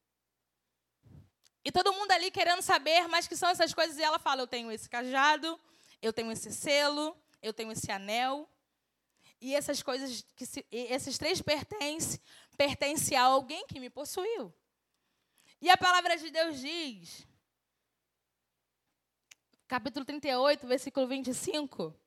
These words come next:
que diz assim: ó, "E tirando-a fora, ela mandou dizer ao seu sogro: 'Do homem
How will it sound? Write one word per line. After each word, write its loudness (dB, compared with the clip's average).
que -10
diz -8
assim: -4
ó, -4
"E -6
tirando-a 0
fora, 4
ela 4
mandou -4
dizer -6
ao -2
seu -12
sogro: -10
'Do 0
homem 2